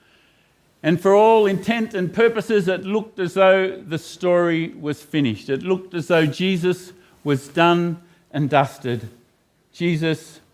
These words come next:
was gone. That's what they all thought. The Roman soldiers, Caiaphas, Pilate, the disciples, Jesus' friends and family, they all thought that Jesus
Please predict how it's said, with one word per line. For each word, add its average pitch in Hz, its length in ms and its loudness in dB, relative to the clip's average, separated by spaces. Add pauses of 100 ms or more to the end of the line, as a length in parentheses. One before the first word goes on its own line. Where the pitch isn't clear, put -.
was 139 240 0
gone. 117 540 -2 (320)
That's 165 240 -2
what 170 180 0
they 160 160 2
all 156 160 2
thought. 139 400 -4
The 123 100 -4
Roman 175 420 0
soldiers, 175 840 -4 (640)
Caiaphas, 175 840 0 (640)
Pilate, 185 540 0 (840)
the 120 80 -8
disciples, 196 1120 -2 (400)
Jesus' 180 640 -4 (200)
friends 214 500 0
and 147 140 -2
family, 190 540 -2 (420)
they 170 180 0
all 185 240 0
thought 165 500 -2 (300)
that 151 160 -6
Jesus 143 680 -6